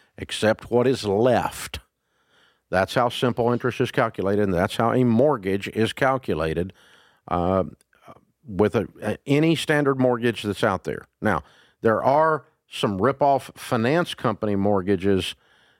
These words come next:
that use the rule of seventy-eights, which has a prepayment penalty built into it,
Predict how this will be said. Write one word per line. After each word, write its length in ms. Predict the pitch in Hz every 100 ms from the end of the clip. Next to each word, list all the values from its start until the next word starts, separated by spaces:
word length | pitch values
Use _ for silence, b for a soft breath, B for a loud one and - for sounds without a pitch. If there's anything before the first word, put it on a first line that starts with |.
| -
that 380 | 95 104 101 - _ _
use 240 | 110 113
the 80 | 104
rule 260 | 98 110 101
of 100 | 95
seventy-eights, 1040 | - 143 117 117 104 120 104 82 - -
which 220 | 104 113
has 200 | - 113
a 100 | 110
prepayment 540 | 98 139 120 131 120 85
penalty 320 | 113 101 107
built 280 | 90 110 101
into 400 | 131 131 123 101
it, 120 | 98